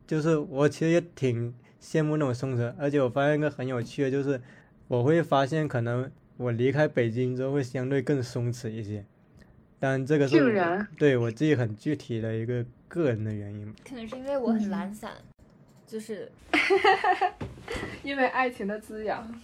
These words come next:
Speaker 1: 那一静，你还，现在还相信爱吗？
Speaker 2: 天哪，<laughs> 要不要这样打击我？<laughs> 其实，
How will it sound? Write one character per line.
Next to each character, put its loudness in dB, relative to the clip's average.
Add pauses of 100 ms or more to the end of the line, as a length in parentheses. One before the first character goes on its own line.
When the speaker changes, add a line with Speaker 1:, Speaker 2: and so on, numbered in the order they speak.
(280)
Speaker 1:
那 2
一 2
静， 2
你 0
还， 0
现 -4
在 2
还 -2
相 -4
信 -6
爱 -2
吗？ -6 (180)
Speaker 2:
天 -6
哪， -2 (100)
<laughs> 4
要 8
不 4
要 10
这 2
样 6
打 0
击 -2
我？ -2 (760)
<laughs> -2
其 -4
实， 2